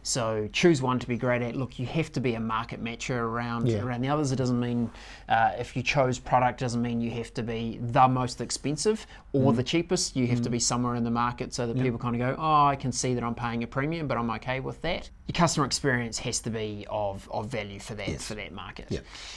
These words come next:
Speaker 1: Now, when organisations go, "Oh, we're just gonna be great at everything,"
Speaker 2: Yeah.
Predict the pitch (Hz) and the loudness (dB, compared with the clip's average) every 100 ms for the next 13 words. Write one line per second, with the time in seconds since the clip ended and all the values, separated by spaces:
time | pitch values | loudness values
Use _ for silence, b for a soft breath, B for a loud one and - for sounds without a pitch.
0 | B 147 139 131 127 123 123 - - - | B 0 4 6 6 4 0 -8 -20 -20
1 | - - 143 165 185 196 196 160 131 127 | -20 -4 4 4 4 4 4 4 4 2
2 | - 127 117 120 113 110 104 117 117 120 | 0 -2 0 0 0 -2 -4 -2 0 -2
3 | 127 - 113 104 107 107 104 107 107 110 | -2 -4 -4 -4 -4 -6 -6 -10 -10 -10
4 | 135 240 113 | -8 -6 -6